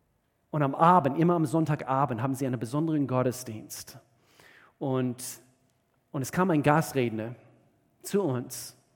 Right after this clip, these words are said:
bei diesem besonderen Gottesdienst. Und, und vielleicht muss ich hier d-, dazu sagen, ich wollte Gott folgen.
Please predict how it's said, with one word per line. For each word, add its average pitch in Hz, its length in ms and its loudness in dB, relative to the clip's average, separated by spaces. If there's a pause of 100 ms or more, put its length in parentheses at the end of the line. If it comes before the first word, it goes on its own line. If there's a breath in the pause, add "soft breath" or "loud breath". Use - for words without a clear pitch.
(680)
bei 120 100 -2
diesem 131 300 0
besonderen 143 400 0
Gottesdienst. 113 760 -4
Und, 104 360 -10 (840 loud breath)
und 131 300 -2 (560)
vielleicht 147 200 2
muss 151 160 2
ich 143 100 -4
hier 147 200 4
d-, 147 240 -6
dazu 143 240 -4
sagen, 131 280 -2
ich 143 180 -4
wollte 170 220 -4
Gott 147 220 -10
folgen. 123 500 -10